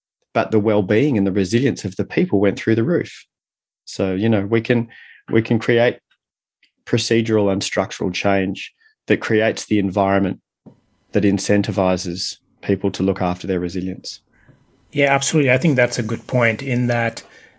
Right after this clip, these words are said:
Speaker 2: uh, particularly in an organization, change sometimes needs to come from,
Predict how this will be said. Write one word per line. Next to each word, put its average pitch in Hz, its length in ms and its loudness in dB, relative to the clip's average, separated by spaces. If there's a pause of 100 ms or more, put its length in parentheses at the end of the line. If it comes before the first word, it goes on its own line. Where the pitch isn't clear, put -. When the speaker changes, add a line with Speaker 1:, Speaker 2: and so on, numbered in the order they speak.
Speaker 2:
uh, - 60 -6
particularly 139 520 2
in 117 80 2
an 113 160 -2
organization, 110 760 0
change 131 400 0
sometimes 113 580 0
needs 113 320 -4
to 117 80 -6
come 104 280 -6
from, 104 420 -4